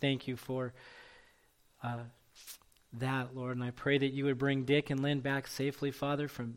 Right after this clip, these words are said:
their trip. And I praise you and thank you for bringing Chad and Lori back from their trip, Lord, and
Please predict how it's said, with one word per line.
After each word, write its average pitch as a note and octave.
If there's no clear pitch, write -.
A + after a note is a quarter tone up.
their C3
trip. C3
And B2
I B2
praise C3
you C3
and B2+
thank B2+
you B2
for B2
bringing C3+
Chad C3+
and C3
Lori B2+
back B2+
from B2
their B2
trip, B2
Lord, C3
and B2+